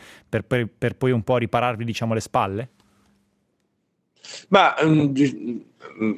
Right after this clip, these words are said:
Speaker 2: per quanto sia, non si, sono, il pomodoro uno può anche prendere un po' di più, però per il resto, eh, la mozzarella, questo, o l'olio,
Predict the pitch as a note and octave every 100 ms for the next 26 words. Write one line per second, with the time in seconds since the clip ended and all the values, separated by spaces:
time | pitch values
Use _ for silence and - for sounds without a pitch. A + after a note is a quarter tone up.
0 | - - A2 B2+ B2+ C3+ B2+ D3+ C#3 A#2+
1 | G#2+ A#2+ A2 - - A2+ G2+ G2+ F2+ -
2 | - _ _ _ B2+ B2 A#2 A#2 C3 C3+
3 | A#2+ - - A#2 G#2+ G#2 G2+ G#2 G#2+ -
4 | A2 G#2 G2+ F#2 G#2 F#2+ - F#2 G#2+ G#2
5 | G2+ G#2+ A2+ - B2 A2+ G2+ - _ _
6 | - - F2+ F#2 F2 E2+ E2 G2 G#2 -
7 | A2 A2+ A2+ A2 G#2+ G2+ F#2+ F2+ - G2
8 | G2 G2 G#2 G#2 G#2+ G2+ F#2